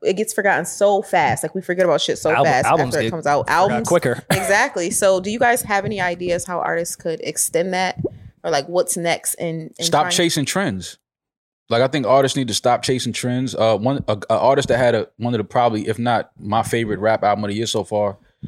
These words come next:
Speaker 3: Vince Staples. He didn't chase no trends. He not looking for TikTok. He not looking for hashtags and all that other shit. He just putting out good music, good, good bars, good verses, good production.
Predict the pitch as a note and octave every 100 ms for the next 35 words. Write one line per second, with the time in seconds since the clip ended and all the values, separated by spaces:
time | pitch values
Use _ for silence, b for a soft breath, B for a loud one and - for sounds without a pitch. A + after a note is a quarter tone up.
0 | B B _ A2 A2 - B2 - F#2+ -
1 | - _ _ - - _ _ _ _ _
2 | _ - B2+ D#3 B2 G#2+ A#2 G2 A2+ A#2
3 | - _ _ _ - _ - - _ _
4 | _ _ _ - A2 C3 B2 A2 A2+ -
5 | G2 - A#2 - A2 G#2+ A#2+ A#2+ G#2 G#2+
6 | A2 G#2 G#2 G#2 F#2+ - - - A2+ G#2+
7 | - A2 G#2+ G2 G#2+ G#2 G#2 G#2+ - G#2+
8 | A2+ G#2+ - A2+ G#2 G2+ F#2 G#2+ G2+ G#2+
9 | G#2 G#2+ F#2+ G#2 G#2+ G#2 G#2+ G2+ G2+ G#2
10 | G#2 G2 G#2+ G#2 G#2 - A2 - B B
11 | - G2+ - G2+ G#2+ - A2+